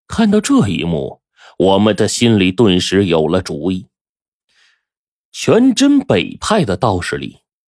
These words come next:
有一个法子叫做十二经复法，胡老道说是极其的厉害，这种东西要是让妖孽碰到，想逃都逃不了。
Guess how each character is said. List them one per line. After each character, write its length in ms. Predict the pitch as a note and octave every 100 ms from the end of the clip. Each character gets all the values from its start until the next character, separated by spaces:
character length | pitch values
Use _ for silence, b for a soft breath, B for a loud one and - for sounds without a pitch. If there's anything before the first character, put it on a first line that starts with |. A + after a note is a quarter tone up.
| _
有 240 | G2+ G2
一 80 | G#2+
个 120 | B2+
法 300 | G2 F#2 F#2
子 140 | C3+ F#2
叫 180 | F#2+ E2
做 220 | E2+ E2+
十 340 | - - B2+
二 220 | F3+ A2+
经 280 | F2 - G3
复 280 | A#3+ - G#2
法， 480 | - - - G2 B2 _ _ _ _ _ _ _ _ _ _ _
胡 240 | - A#2+
老 220 | C3 G#2+ G#2
道 200 | G#2+ G2
说 200 | - G#2
是 160 | G2
极 360 | - - A#2+ E3+
其 240 | F3 D#2+
的 140 | D#2+ F2
厉 240 | G2 D#2+
害， 360 | - G1+ - - _ _ _ _ _ -
这 300 | D3 A2+ F2
种 200 | F#2 F2
东 180 | A2
西 300 | A2 - - _
要 200 | F2 F#2+
是 140 | -
让 200 | E2 D2+
妖 200 | F2+ A2+
孽 180 | D#3 G#2
碰 220 | D#2+ G2+
到， 180 | D#2+ - -
想 400 | - F#2+ F#2+ F#2
逃 260 | - C#3
都 100 | F3+
逃 200 | G2 -
不 60 | D2+
了。 180 | -